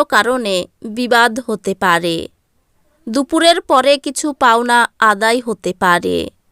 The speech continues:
অপরের উপকারের জন্য খরচ বৃদ্ধি হবে। চাকরির স্থানে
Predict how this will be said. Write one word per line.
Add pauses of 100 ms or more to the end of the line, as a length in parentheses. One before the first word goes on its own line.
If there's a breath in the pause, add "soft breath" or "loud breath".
(640)
অপরের (100)
উপকারের
জন্য (400)
খরচ (100)
বৃদ্ধি
হবে। (920)
চাকরির (160)
স্থানে